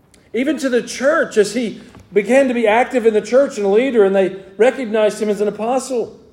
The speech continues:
they try to tell him what to do. They'd say, "Paul, don't go over there. They'll beat you. Paul, don't go there. They'll jail you." Can you imagine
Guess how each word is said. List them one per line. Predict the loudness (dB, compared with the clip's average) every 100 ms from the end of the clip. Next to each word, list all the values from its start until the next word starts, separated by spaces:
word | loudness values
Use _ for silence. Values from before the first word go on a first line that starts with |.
| _ _ _ _ _ _ _ _ _ 2
they | 2
try | 4 2
to | 4
tell | 4
him | 4
what | 2
to | -2
do. | 0 4 4
They'd | 4
say, | 2 0 -2 -14 -18
"Paul, | -2 0
don't | 2 4
go | 4 4 2
over | -2
there. | -2 -2 -4 -16 _ _
They'll | -6
beat | -4 -2 -2 -4
you. | -10 -10 -14 _ _ _ _ _ _ _ _ _
Paul, | -2 0 4
don't | 2 4
go | 4 4
there. | 2 2 2 -4 -12 -8
They'll | -2 0
jail | 0 0 0 -2 -6
you." | -10 -12 -20 _ _ _ _ _ _ _ _ _ _
Can | -6
you | -4 -2
imagine | -2 -2 -2 -6 -8 -10